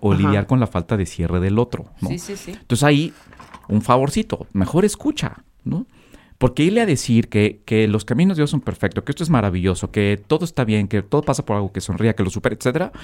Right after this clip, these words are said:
Speaker 1: la verdad es que se termina sintiendo como una invalidación.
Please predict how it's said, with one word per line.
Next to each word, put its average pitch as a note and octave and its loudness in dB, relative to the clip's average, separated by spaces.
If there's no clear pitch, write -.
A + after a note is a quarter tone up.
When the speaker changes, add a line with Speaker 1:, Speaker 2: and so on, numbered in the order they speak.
Speaker 1:
la A2 6
verdad C3 4
es E3 -2
que B2 -4
se G#2+ -4
termina G#2+ 2
sintiendo F#2 -4
como F#2 -2
una F#2+ 2
invalidación. D#2+ -2